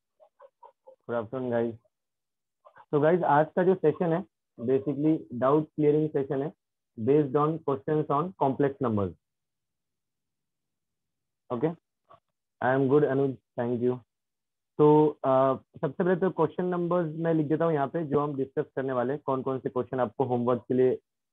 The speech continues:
अ, दिए गए हैं। ये तो complex numbers की जो sheet है,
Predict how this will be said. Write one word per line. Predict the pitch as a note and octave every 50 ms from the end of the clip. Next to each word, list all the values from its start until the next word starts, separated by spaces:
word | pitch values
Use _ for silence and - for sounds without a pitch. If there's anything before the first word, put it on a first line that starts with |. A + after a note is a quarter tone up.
| _ _ _ _ _ _
अ, | B2 A#2+ A#2+ A#2+ A#2
दिए | A#2 A#2+ C3 C#3 C3+
गए | B2 B2 A#2 A#2+
हैं। | D3 - _ _ _ _ _ _ _ _ _ _ _ _ _ _ _ -
ये | C#3+ E3 E3 D#3+
तो | D#3+ - - D3+ D3 D3 C#3+ C#3+ C#3 C#3 C3 - _ _ - _ _ _ _ - - _ _ _ _ _ _ _ _ _ _ _ _ _ _ _ _ _ _ _ _ _ _ _ _ _ _
complex | C#3 C#3 C#3+ C3 D#3 F#3 F#3 - _ F#3+
numbers | E3 D#3+ D#3+ E3+ E3 D#3+
की | - E3
जो | E3+ E3
sheet | D#3+ _ - E3+ E3 C#3+
है, | C#3 G#2 F2+ -